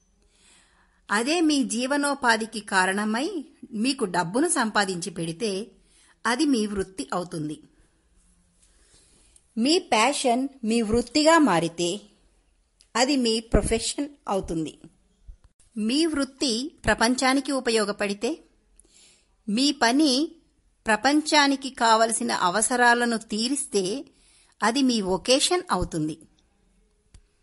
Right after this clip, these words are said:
అదే ప్రపంచం మీ పనిని గుర్తించి మిమ్మల్ని గౌరవిస్తే, మీకు చాలా ఇష్టమైన ఆ పని వల్ల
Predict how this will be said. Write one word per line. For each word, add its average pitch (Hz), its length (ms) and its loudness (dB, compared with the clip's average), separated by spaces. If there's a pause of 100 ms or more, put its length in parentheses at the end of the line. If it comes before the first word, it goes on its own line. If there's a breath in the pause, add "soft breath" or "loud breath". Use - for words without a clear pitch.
(1080 soft breath)
అదే 202 300 2
ప్రపంచం 254 760 2 (680)
మీ 254 180 0
పనిని 277 420 0 (120)
గుర్తించి 208 520 -2 (360)
మిమ్మల్ని 240 480 2
గౌరవిస్తే, 247 840 0 (1800)
మీకు 285 280 2
చాలా 294 600 6
ఇష్టమైన 269 520 0
ఆ 214 340 2
పని 247 280 0
వల్ల 214 540 2